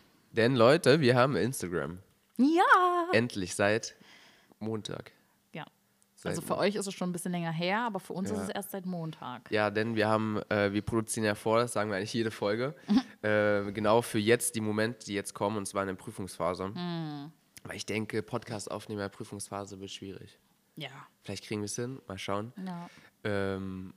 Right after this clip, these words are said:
Speaker 1: aber, was wollte ich sagen? Genau, für uns war es jetzt sehr aufregend, weil
Speaker 2: Hm.
Speaker 1: jetzt, wir sind so an die Öffentlichkeit <laughs> gegangen.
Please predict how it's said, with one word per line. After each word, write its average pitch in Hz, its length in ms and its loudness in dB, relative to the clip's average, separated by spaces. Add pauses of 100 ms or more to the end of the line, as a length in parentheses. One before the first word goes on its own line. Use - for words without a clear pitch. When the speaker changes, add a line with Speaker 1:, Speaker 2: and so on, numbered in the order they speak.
(140)
Speaker 1:
aber, 90 760 -4 (840)
was 104 180 -14
wollte 110 160 -16
ich - 80 -20
sagen? 101 640 -14 (460)
Genau, 95 260 -4
für - 140 -12
uns 101 120 -8
war 98 80 2
es 98 80 -4
jetzt 101 160 -4
sehr 98 180 4
aufregend, 98 720 -4 (140)
weil 92 300 -2 (160)
Speaker 2:
Hm. 80 60 -8
Speaker 1:
jetzt, - 520 -10
wir 92 100 -12
sind 90 240 -10
so - 100 -10
an 90 440 -6
die - 100 -4
Öffentlichkeit - 580 -4
<laughs> - 140 -4
gegangen. 151 420 6